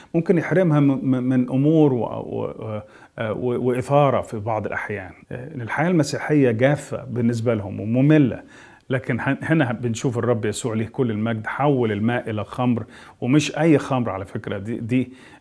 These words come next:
دي قال عنها رئيس المتكأ الخمر الجيدة، ودي طبعًا بتشير إلى الفرح والتعزية والبهجة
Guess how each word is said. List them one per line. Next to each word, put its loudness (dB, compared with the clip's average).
دي -2
قال 2
عنها 2
رئيس 2
المتكأ -2
الخمر -2
الجيدة، 0
ودي -6
طبعًا -2
بتشير -2
إلى -2
الفرح -2
والتعزية 0
والبهجة -6